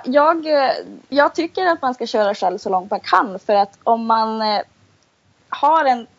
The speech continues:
till person eller flera till personer i en ledande position i företaget, så kan det lätt bli så att om man har olika viljor så står man och stampar.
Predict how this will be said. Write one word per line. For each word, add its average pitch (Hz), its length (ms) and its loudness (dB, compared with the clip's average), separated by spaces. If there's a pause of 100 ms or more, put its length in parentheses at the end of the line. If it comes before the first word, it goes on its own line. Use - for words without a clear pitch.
(160)
till 226 420 -6
person 302 360 0
eller 220 100 2
flera 220 280 0
till 254 160 -4
personer 202 520 -2
i 208 120 0
en 214 180 0
ledande 202 360 2
position 214 480 0
i 254 40 0
företaget, 214 640 0 (400)
så - 160 -2
kan 240 180 0
det 233 60 0
lätt 214 220 0
bli 208 240 -2
så 202 260 0
att 196 360 0
om 220 140 0
man 214 100 0
har - 80 -4
olika 196 360 -6
viljor 202 260 0
så 208 100 -10
står 190 180 0
man 196 120 0
och 196 60 -6
stampar. 202 420 0